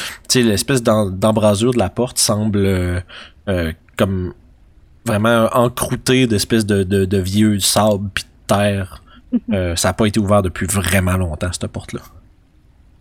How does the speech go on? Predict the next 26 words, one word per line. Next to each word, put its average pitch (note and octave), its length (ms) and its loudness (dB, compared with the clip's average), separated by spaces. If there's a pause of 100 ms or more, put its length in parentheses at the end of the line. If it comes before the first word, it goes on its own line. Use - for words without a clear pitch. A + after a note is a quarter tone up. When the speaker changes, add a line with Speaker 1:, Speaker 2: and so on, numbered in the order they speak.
(1160)
Speaker 1:
Puis, A#2+ 340 -2 (220)
au B2+ 120 2
plus - 260 -4
loin, B2+ 260 0 (720)
euh, G#2+ 220 2
Youb, B2+ 260 -2
tu - 160 -6
vois A#2+ 140 2
ici B2+ 160 -4
une E3 60 2
espèce C#3+ 180 -6
de B2+ 80 0
petit A#2 100 -4
passage A#2+ 560 0
qui - 100 -10
semble, G#2+ 360 -2
euh, G2+ 220 -2
s-, - 400 -8 (320)
tourner A#2 280 -2
vers A2 200 2
la G2+ 140 0
gauche, A#2+ 540 -6 (720)
puis A2+ 160 -6
se, G2+ 500 0
se - 180 -2
rendre, G#2 600 0